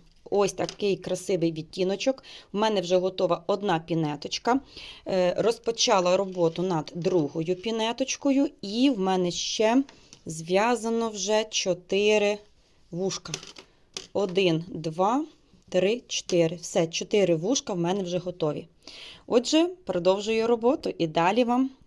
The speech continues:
покажу, що в мене вийде. Ну що ж, дівчатка, привіт!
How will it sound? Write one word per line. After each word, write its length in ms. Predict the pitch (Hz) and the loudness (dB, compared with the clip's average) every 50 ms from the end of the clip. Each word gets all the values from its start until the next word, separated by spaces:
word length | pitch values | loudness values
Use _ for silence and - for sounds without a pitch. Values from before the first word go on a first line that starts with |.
| - - | -10 -6
покажу, 480 | - 190 190 - 190 185 202 214 226 240 | -6 -6 -4 -2 -2 0 0 0 -2 -4
що 200 | - - 196 180 | -4 -2 0 2
в 20 | |
мене 200 | 180 180 190 196 | 2 4 2 2
вийде. 340 | 190 208 240 262 220 160 165 - _ _ _ _ _ _ _ _ _ _ _ _ _ _ - | 4 4 2 2 2 -2 -6 -8 _ _ _ _ _ _ _ _ _ _ _ _ _ _ -4
Ну 140 | 190 208 262 | -4 -2 -2
що 260 | 254 - - 233 208 | -4 -4 -2 0 0
ж, 60 | 190 | 0
дівчатка, 560 | 185 - 185 185 - - 190 180 180 - 190 185 | 0 -2 -6 -4 0 2 2 2 2 2 0 0
привіт! 640 | 185 - 202 214 214 190 208 233 294 320 - - | 2 2 2 2 2 4 4 4 2 2 0 -4